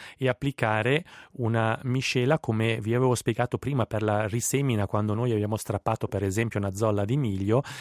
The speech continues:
che è composta dalle varie componenti, che è semenza, concime e substrato.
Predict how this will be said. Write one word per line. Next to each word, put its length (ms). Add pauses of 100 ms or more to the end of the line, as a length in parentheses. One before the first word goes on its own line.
(160)
che 440
è 160
composta 640 (300)
dalle 880
varie 340
componenti, 600
che 340
è 80 (140)
semenza, 720
concime 640
e 140
substrato. 800